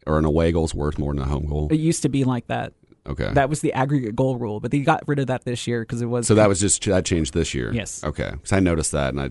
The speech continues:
Speaker 1: I used to think that meant something. So when
Speaker 2: Yeah.
Speaker 1: I was betting on these games, I was like
Speaker 2: Yeah, yeah, because back then you,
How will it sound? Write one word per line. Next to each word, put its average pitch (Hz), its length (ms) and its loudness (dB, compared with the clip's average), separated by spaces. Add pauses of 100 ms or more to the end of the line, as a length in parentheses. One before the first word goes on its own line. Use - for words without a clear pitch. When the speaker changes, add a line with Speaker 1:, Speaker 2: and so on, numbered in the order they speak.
Speaker 1:
I - 20 0
used 78 220 0
to 71 60 -6
think 69 180 -6
that 64 120 -4
meant 67 200 -4
something. - 280 -6
So 165 140 6
when 151 80 6
Speaker 2:
Yeah. - 40 6
Speaker 1:
I 92 40 6
was 90 100 4
betting 104 220 6
on 101 80 2
these 87 160 -2
games, 87 340 2
I 85 80 2
was 80 200 0
like 78 140 -4 (180)
Speaker 2:
Yeah, 151 400 4
yeah, 131 340 2
because 127 440 0 (200)
back 143 300 -2
then 143 240 6
you, 139 220 4